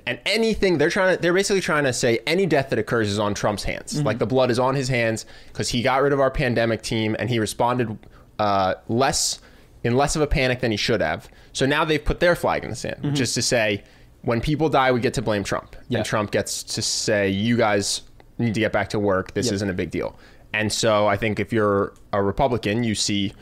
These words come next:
Speaker 1: Trump, who you probably like, saying it's not a big deal, and you think C N N is full of crazy people that lie.
Speaker 2: Mm-hmm.
Speaker 1: And so you go, "Oh, this isn't a big deal, and C N N's lying." And if you're a liberal,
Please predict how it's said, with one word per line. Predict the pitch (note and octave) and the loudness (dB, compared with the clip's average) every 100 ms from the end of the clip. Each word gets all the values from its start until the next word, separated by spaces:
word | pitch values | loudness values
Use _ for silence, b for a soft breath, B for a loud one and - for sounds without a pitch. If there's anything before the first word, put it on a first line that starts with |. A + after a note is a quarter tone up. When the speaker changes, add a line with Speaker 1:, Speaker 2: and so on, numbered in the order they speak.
| B | B
Speaker 1:
Trump, | - G#2+ A2+ | -4 -2 0
who | B2 | 0
you | A2+ G#2+ | 0 -2
probably | G2 G#2+ G#2+ A#2 A#2 | -2 -2 0 2 2
like, | G2+ F#2+ A2 - B B | 2 0 -2 -10 B B
saying | - A2+ A2 | -4 -2 -2
it's | A2 | -2
not | G#2+ G#2+ | -2 0
a | |
big | A2+ G2+ | -2 0
deal, | G2+ G2+ | 2 2
and | A2 G#2+ | 2 2
you | G#2+ | 0
think | - G#2 G2 | 0 -4 -4
C | - A#2+ | -2 0
N | G#2+ | 0
N | G#2+ G#2+ | 0 0
is | F#2+ | -2
full | - A2 G#2+ | -2 0 0
of | - | 0
crazy | A#2+ A2+ - | 0 0 -2
people | - G2+ A2+ A2 | -4 -2 0 0
that | G#2+ | 0
lie. | G#2+ A2+ F2+ A2 C#3 B | 2 2 2 -2 -4 B
Speaker 2:
Mm-hmm. | D3 B2+ A#2 | -4 -2 0
Speaker 1:
And | A2+ | 0
so | A#2 | 0
you | |
go, | A2 B2 | 2 4
"Oh, | A2+ | 2
this | G2 | 0
isn't | A2+ G#2 | 0 0
a | G2+ | 0
big | G2+ | 0
deal, | G#2 | 0
and | G2 | -2
C | - G#2+ | 0 -2
N | F#2 | -2
N's | F#2 | 0
lying." | B2 G2 F#2+ | 0 0 0
And | G#2 | -2
if | - | 0
you're | G2 | -2
a | F#2+ | 0
liberal, | B2+ G#2+ G2+ B2 | 0 2 2 0